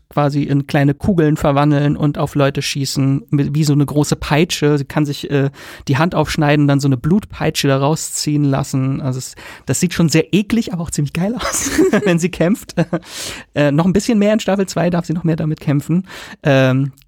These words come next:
genau, und das geht halt so um ihren Freundeskreis. Und in der ersten Staffel, äh, ging's halt darum, dass die Schulleiterin, eine, eine, eine menschliche Schulleiterin von dieser Godolphin University, finstere Machenschaften natürlich. Wieder ein bisschen bei Harry Potter sind wir.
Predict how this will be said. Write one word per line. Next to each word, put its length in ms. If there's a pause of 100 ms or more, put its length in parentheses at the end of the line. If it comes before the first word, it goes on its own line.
(100)
genau, 440
und 340
das 140
geht 140
halt 140
so 100
um 160
ihren 500
Freundeskreis. 1300 (380)
Und 320
in 160
der 120
ersten 360
Staffel, 1040
äh, 180 (100)
ging's 260
halt 140
darum, 220
dass 180
die 120
Schulleiterin, 880
eine, 300 (220)
eine, 260
eine 140
menschliche 380
Schulleiterin 720
von 180
dieser 200
Godolphin 440
University, 680 (640)
finstere 440
Machenschaften 640
natürlich. 360
Wieder 140
ein 60
bisschen 180
bei 100
Harry 200
Potter 280
sind 140
wir. 80